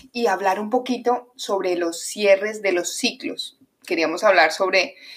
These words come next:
cómo completar un año, cómo cerrar, cómo abrir, cómo completar ciclos. Es súper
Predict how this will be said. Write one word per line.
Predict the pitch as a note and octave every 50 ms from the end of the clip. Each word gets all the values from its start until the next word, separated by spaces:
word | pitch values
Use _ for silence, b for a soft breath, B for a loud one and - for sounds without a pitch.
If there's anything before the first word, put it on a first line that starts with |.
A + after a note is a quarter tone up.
| B B B
cómo | - A3+ G#3+ A3 A3+ A3+
completar | B3 A#3 G#3 G3+ F#3 - F3 E3 E3+
un | F3 F#3 G3
año, | G3 G3 G3 G3 G3 G3
cómo | - F#3+ F3+ F3+ F3+
cerrar, | - G#3+ F#3 - - F3 F3 E3+ E3+
cómo | - F#3+ F3 F3 E3+
abrir, | E3+ E3+ F3+ F#3 F#3 F3+ -
cómo | - F3+ F3+ -
completar | - - F#3 F3+ F3 E3+ - D#3 D#3+ -
ciclos. | - G3 F#3 - - F3+ F3 - - b b b b b b b
Es | b G#3+ G#3
súper | - C4 C4+ C4+ B3+ B3+ - _